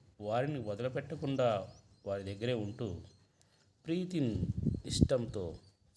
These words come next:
చేసేదా సేవ చేస్తాను అని అర్థం. ఇది అట్టిది, నువ్వు చెప్పిన వాటి అన్నిటినీ నేను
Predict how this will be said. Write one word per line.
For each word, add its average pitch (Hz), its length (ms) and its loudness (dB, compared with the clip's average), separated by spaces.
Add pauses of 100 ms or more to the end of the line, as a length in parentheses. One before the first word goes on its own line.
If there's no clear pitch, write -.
చేసేదా 90 440 -4 (200)
సేవ 95 460 -2
చేస్తాను 82 500 -2 (1040)
అని 80 120 -10
అర్థం. - 480 4 (1900)
ఇది - 240 2
అట్టిది, - 480 8 (420)
నువ్వు 120 100 2
చెప్పిన 127 420 8
వాటి 127 280 8
అన్నిటినీ 107 540 4
నేను 90 460 0